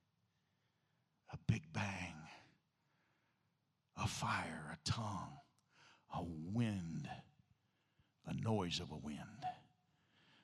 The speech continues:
a people in the streets receiving, three thousand being added to the church the first day. That was just the, the first round of altar call for the Jews.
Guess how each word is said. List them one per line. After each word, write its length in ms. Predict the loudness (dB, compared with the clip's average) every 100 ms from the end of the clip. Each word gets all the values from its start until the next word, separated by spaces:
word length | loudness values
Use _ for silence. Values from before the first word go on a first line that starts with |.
| -2
a 80 | 4
people 440 | 6 6 4 0
in 100 | -2
the 80 | 0
streets 600 | 0 4 4 4 2 -2
receiving, 680 | 2 2 4 2 2 -2 -6 -14 _ _ _ _ _ _ _ _ _ 2
three 200 | 4 6
thousand 540 | 4 0 2 0 0
being 240 | 2 2 2
added 320 | 2 2 0
to 80 | -4
the 120 | -2
church 520 | 0 2 0 -2 -6 -10 -20 -10 -4
the 100 | -4 -4 -8 4
first 380 | 6 8 4 2
day. 340 | -4 -6 -14 -18 0
That 160 | 4 6
was 140 | 6
just 240 | 4 0 0
the, 120 | -2 -2 -14 -20 -6
the 100 | -2
first 380 | 0 6 6 6
round 320 | 6 8 8
of 80 | 6
altar 400 | 4 4 4 2
call 260 | 2 2 2
for 160 | 0
the 80 | -2
Jews. 720 | 0 2 2 2 -2 -6 -8